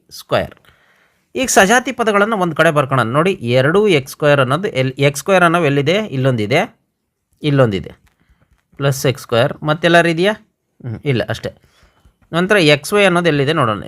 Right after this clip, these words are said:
ನೋಡ್ರಿ, ಇಲ್ಲೊಂದು ಎಕ್ಸ್ ವೈ ಇದೆ, ನಾನು ಬರ್ಕೊಂಬಿಡೋಣ. ಎರಡು ಎಕ್ಸ್ ವೈ ಮತ್ತು ಇಲ್ಲಿ ಮೈನಸ್ ಎಕ್ಸ್ ವೈ, ಇಲ್ಲಿ ಪ್ಲಸ್ ಎರಡು ಎಕ್ಸ್ ವೈ, ಕರೆಕ್ಟಾ? ಹ್ಮ್. ನಂತರ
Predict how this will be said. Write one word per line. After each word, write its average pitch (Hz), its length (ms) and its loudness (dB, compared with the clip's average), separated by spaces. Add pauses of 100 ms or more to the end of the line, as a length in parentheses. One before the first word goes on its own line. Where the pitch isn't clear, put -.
ನೋಡ್ರಿ, 165 160 -6 (100)
ಇಲ್ಲೊಂದು 151 300 2
ಎಕ್ಸ್ 131 160 -8
ವೈ 123 140 4
ಇದೆ, 175 120 0 (200)
ನಾನು 170 140 -10 (100)
ಬರ್ಕೊಂಬಿಡೋಣ. 165 380 0 (440)
ಎರಡು 135 180 0 (400)
ಎಕ್ಸ್ - 220 -18
ವೈ 180 80 -2 (800)
ಮತ್ತು 156 240 -4 (100)
ಇಲ್ಲಿ 143 200 -2
ಮೈನಸ್ 151 380 0 (100)
ಎಕ್ಸ್ - 220 -12
ವೈ, 160 80 0 (640)
ಇಲ್ಲಿ 170 180 -2 (760)
ಪ್ಲಸ್ 175 220 -2 (100)
ಎರಡು 127 160 2 (100)
ಎಕ್ಸ್ - 200 -8
ವೈ, - 60 -12 (140)
ಕರೆಕ್ಟಾ? 156 260 -2 (220)
ಹ್ಮ್. 110 160 -8 (1200)
ನಂತರ 202 260 2